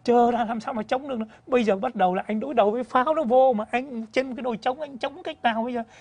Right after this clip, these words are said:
Địch thì nó ở xa, mình thì súng nhỏ, bộ binh lên mà. Thì đó, thì quý vị, trong một ngày như vậy, con số không chính xác, nhưng mà trước sau chết khoảng ba ngàn người.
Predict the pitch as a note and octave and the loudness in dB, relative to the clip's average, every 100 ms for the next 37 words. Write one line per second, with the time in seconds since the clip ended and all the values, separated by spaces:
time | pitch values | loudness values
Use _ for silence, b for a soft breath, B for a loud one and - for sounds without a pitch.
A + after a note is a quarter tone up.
0 | b - G3 - G#3 B3+ F3 - A3+ A3+ | b -4 -4 -2 -2 0 0 2 2 2
1 | A3+ F3+ F3+ F3+ A3+ B3 F#3+ C#3 D#3 - | -2 -2 0 0 -4 0 0 0 -4 -6
2 | A3+ G3 F#3+ A3 A3 A#3 A#3 G#3+ G#3+ b | -6 -2 0 2 2 2 2 -2 -4 b
3 | b b - D#3 G#3 C#3+ G3 G#3+ C#3 D3+ | b b -10 -8 -4 -2 -2 -4 -10 -8
4 | C3 - b b _ - G#3 F3 D3 D3 | -8 -10 b b _ 0 2 2 4 2
5 | C#3 D#3 D#3 D3 - D#3 D#3 D3+ F#3 E3 | 2 2 0 -2 -4 -6 -2 -2 -2 -2
6 | D#3+ E3 F3+ G3 D3+ C3 A2 - A3+ - | -4 -4 -2 -4 -6 -10 -12 -12 -14 -14
7 | - D#3+ B2 - F#3 - G#2 B2+ C#3 C3+ | -12 -10 -8 -8 -8 -8 -10 -6 -6 -6
8 | B2 A2 G#2+ | -8 -8 -8